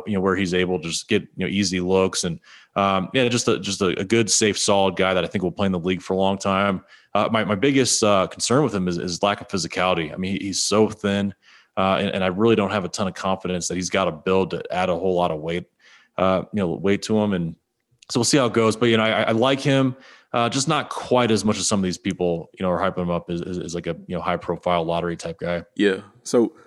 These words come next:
Speaker 2: so with that in mind, because in, in this type of draft, there is always the instinct that, okay, again, it's a my guy type of draft, and there's no clear cut star, there's no Zion. So everyone's saying, "Okay,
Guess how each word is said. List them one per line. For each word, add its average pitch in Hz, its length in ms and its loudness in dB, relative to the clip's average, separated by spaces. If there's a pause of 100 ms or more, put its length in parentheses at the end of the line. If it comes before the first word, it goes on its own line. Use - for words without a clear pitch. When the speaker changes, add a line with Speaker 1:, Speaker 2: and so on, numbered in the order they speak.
(340)
Speaker 2:
so 123 340 0 (300)
with 131 240 4
that 175 180 4
in 143 120 4
mind, 95 520 2 (600)
because 110 600 4
in, 113 160 4
in 117 140 4
this 143 180 4
type 165 220 0
of 127 80 4
draft, 113 480 4
there 107 180 6
is 98 140 6
always 110 520 8
the 98 280 2
instinct - 840 0
that, 95 340 4
okay, 92 500 4 (1040)
again, 98 400 4
it's 113 120 2
a 113 60 4
my 113 220 6
guy 104 160 6
type 107 200 2
of 92 140 2
draft, 104 400 4
and 98 80 2
there's 104 160 4
no 120 160 6
clear 156 480 4
cut 135 180 2
star, 107 320 4
there's 101 140 2
no 113 140 2
Zion. 104 680 2
So 107 160 2
everyone's 107 300 4
saying, 110 160 2
"Okay, 113 360 6